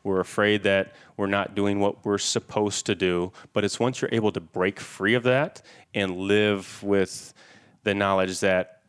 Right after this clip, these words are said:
okay, you have a, everybody has a gift inside of them, but it's their choice whether they want to share it, whether they want to show it at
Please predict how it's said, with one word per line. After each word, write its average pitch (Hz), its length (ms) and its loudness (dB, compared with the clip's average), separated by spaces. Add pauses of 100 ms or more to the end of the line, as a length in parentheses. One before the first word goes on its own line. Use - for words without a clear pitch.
okay, 92 320 -4
you 104 160 -4
have 117 340 0
a, 104 220 2
everybody 139 420 2
has 104 580 2 (100)
a 98 80 -2
gift 101 420 -2
inside 92 400 -2
of 78 60 -10
them, 80 260 -12 (240)
but 98 140 0
it's 92 160 -4
their 117 240 2
choice 110 560 0
whether 90 200 0
they 92 120 2
want 92 260 -2
to 95 80 -10
share 110 500 0
it, 92 200 -2
whether 92 260 -2
they 92 100 0
want 90 200 -2
to 90 100 -8
show 113 420 0
it 87 240 -4 (360)
at 92 560 -2